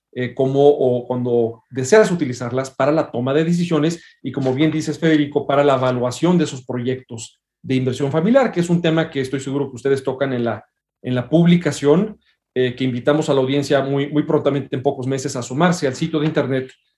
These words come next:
de nuestros amigos del imef, del Instituto Mexicano para Ejecutivos de Finanzas, y ahí encontrarán esta publicación en coautoría entre Mario Doria y Federico Trigos.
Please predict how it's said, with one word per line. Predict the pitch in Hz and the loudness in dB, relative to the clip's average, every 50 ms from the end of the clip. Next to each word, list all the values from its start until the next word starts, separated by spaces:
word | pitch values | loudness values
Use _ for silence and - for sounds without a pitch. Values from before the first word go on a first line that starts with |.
| _ _ - | _ _ -4
de | 131 | -2
nuestros | 131 127 - 120 113 123 | -2 -2 -2 -6 -8 -6
amigos | 123 123 135 139 135 135 139 120 123 | -4 -4 -4 -2 -2 -2 -2 -2 -2
del | 127 123 123 127 - | -2 -2 -4 -4 -6
imef, | 127 131 143 175 208 202 196 - | -4 0 2 2 2 2 0 -4
del | - 123 117 | -6 -6 -6
Instituto | 117 113 123 117 - 143 - - 143 131 131 131 - - _ _ _ _ _ | -6 -6 -8 -8 -8 -8 -4 -2 -2 -2 -2 -4 -8 -18 _ _ _ _ _
Mexicano | 135 131 127 147 127 - 143 135 135 131 | -6 -4 -4 -6 -2 -2 0 0 0 -2
para | 135 123 120 | -2 -4 -4
Ejecutivos | - 120 113 - 113 110 135 139 127 135 123 | -4 -8 -10 -10 -10 -8 -6 -6 -4 -4 -4
de | 135 131 | -4 -4
Finanzas, | - 170 165 160 156 156 151 - 139 127 - - - _ _ _ _ _ _ | -2 0 2 2 2 2 0 -2 -4 -6 -6 -10 -14 _ _ _ _ _ _
y | 120 | -2
ahí | 131 135 139 139 | -2 0 0 -2
encontrarán | 131 131 123 101 123 123 123 123 123 123 123 | -2 -6 -8 -4 -2 -2 0 0 -2 -2 -4
esta | 117 - 127 120 - | -6 -8 -10 -10 -8
publicación | 120 120 120 117 117 117 - 135 123 | -8 -8 -6 -6 -8 -8 -8 -6 -6
en | 120 113 | -2 2
coautoría | 160 165 165 151 139 123 127 135 135 | 2 2 2 2 -2 -2 -2 -4 -4
entre | 131 139 127 120 113 - 127 127 127 123 - - | -4 -6 -8 -8 -6 -4 -2 -2 -2 -4 -6 -8
Mario | 127 123 123 120 123 127 | -6 -4 -2 -2 -2 -2
Doria | 127 131 156 160 151 143 143 139 139 | 0 2 2 4 4 4 2 2 0
y | 135 123 123 123 | -4 -6 -6 -6
Federico | - 123 120 117 117 113 147 | -6 -6 -4 -4 -2 -2 -2
Trigos. | 143 240 285 226 170 - | 0 4 4 6 4 4